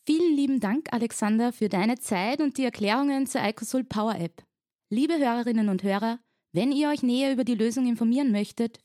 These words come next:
findet ihr auf der Website w w w punkt icosol punkt biz natürlich weitere Details dazu.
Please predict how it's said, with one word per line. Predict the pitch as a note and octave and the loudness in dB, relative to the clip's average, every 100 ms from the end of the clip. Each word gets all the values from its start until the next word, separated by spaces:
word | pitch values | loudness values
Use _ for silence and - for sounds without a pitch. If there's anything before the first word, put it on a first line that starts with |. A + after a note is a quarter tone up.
| _ | _
findet | A#3 C#4 D4+ | 0 0 0
ihr | C#4 A#3 | 0 -2
auf | - | -2
der | A3 | -2
Website | F3 - - B3 C4 - _ _ | -2 -4 -4 -4 -4 -10 _ _
w | E3 G#3+ | -2 0
w | G3 | 0
w | F3 G#3 | 0 -2
punkt | - C#4+ C#4+ - | -2 -4 -4 -4
icosol | G#3+ - - A3+ A3+ | -6 -6 -4 -2 -2
punkt | - G3 - | -4 -6 -4
biz | B3+ - - | -6 -4 -4
natürlich | A#3 - G#3+ - | -2 -4 -4 -4
weitere | E3 - G#3+ | -4 -2 -4
Details | G3+ A3+ F#3+ F#3+ - | -4 -4 -2 -2 -4
dazu. | G3+ - E3+ | -8 -6 -8